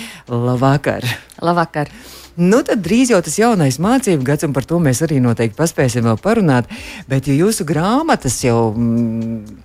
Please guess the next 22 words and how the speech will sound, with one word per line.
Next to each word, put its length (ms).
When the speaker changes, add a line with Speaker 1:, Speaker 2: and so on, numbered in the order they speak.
Speaker 1:
kuras 240
iznākušas 560
pirms 160
kāda 320
laika, 320
kritiskā 500
domāšana 640
augstskolas 480
studijās 560
un 80
ievads 240
mēdīju 480
pedagoģijā, 640
nu, 140
tam 340
klāstam 480
piepulcēsies 720
arī 100
pavisam 320
drīz 300
arī 160
jaunā 320